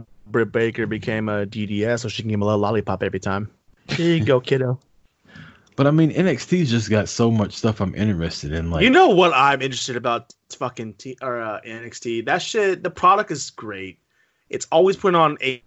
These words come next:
Speaker 1: a, you know, a shows. I don't care. There's moments in the shows where it's like,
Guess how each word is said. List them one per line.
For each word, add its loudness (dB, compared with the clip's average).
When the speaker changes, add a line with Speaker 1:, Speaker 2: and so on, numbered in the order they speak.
Speaker 1:
a, -6
you -2
know, 2
a 2
shows. -2
I 2
don't 0
care. -4
There's -2
moments 2
in -2
the 0
shows 4
where -2
it's -8
like, -2